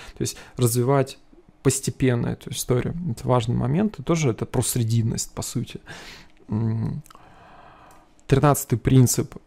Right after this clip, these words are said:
это анализ своего опыта. Да, то есть это ежемесячно я подвожу итоги месяца, анализирую свои результаты. То есть вот это постоянное самокопание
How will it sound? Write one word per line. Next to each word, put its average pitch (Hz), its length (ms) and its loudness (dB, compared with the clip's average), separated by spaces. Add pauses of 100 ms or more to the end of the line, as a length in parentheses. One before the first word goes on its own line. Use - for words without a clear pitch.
(440)
это 120 500 0
анализ 117 680 2
своего 123 560 4 (120)
опыта. - 480 0 (760)
Да, 120 180 -2
то - 120 -4
есть - 240 -8
это 117 380 -4 (300)
ежемесячно 123 800 2
я 117 120 2
подвожу 110 600 2
итоги 123 400 4
месяца, 113 500 4
анализирую 117 600 2
свои 120 260 2
результаты. 117 720 2
То - 120 -4
есть - 160 -4
вот 117 140 0
это 120 200 2 (360)
постоянное 131 800 6
самокопание 131 1120 4